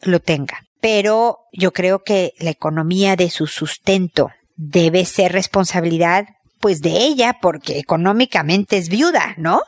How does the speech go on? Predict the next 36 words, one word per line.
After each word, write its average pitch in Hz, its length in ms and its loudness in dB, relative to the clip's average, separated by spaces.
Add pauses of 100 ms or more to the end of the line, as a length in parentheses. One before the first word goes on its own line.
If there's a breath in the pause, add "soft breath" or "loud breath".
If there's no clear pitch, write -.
(160)
El 156 220 -2
hombre 226 440 2
no 180 260 0
da 208 220 0 (200)
ni 175 340 0
pa 151 240 -4
el 151 140 -6
hijo 226 220 0
de 302 120 2
ocho 294 220 0
años, 262 440 0 (120)
ni 220 140 2
para 185 220 0
esta 180 200 -2
nueva 180 280 2
familia. 143 480 -6
Tristemente 202 1000 0
no 156 180 -2
da. 139 140 -8 (400)
A 170 100 0
lo 170 200 2
mejor, 220 500 0 (240)
a 185 220 0
lo 175 360 2
mejor 196 720 -2
dentro 175 420 -2
de 151 140 -2
su 156 180 -4
matrimonio, 151 720 -2
y 214 100 2
eso 196 160 0
podría 151 340 0
ser 196 160 -2
hablarlo 165 400 0
con 165 180 -2
ella, 147 300 -2